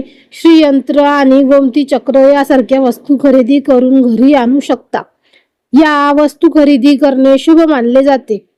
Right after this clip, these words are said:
यामुळे धनाच्या देवीचा आशीर्वाद तुमच्यावर राहतो आणि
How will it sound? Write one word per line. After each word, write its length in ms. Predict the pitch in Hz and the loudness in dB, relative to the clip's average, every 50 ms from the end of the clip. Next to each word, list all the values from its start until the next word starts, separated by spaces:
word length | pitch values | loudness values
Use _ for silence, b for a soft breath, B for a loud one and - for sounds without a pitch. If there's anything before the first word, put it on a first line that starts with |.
| _ _ _ _ _ _ _ _ _ - | _ _ _ _ _ _ _ _ _ -4
यामुळे 640 | 254 269 311 330 294 277 277 254 262 254 254 262 | -2 -2 0 0 0 0 2 2 2 2 2 2
धनाच्या 560 | 233 269 269 277 294 294 247 - 285 277 277 | 0 0 0 0 0 -2 -2 0 0 0 0
देवीचा 480 | 247 269 269 254 254 240 226 - 285 269 | 0 0 0 0 0 -2 -2 -2 -2 -2
आशीर्वाद 520 | 254 226 233 - 277 269 269 277 277 277 277 - | -2 -4 -4 -4 -2 0 0 0 0 -2 -4 -4
तुमच्यावर 380 | 254 240 226 262 262 269 277 | -4 -2 -2 -2 -2 -2 0
राहतो 580 | 262 262 254 254 262 240 - - 240 220 - _ _ _ _ _ _ - | -2 -2 -2 -2 -4 -6 -4 -6 -8 -8 -8 _ _ _ _ _ _ -6
आणि 440 | 285 285 294 277 269 277 269 277 | -4 -2 0 0 2 2 2 0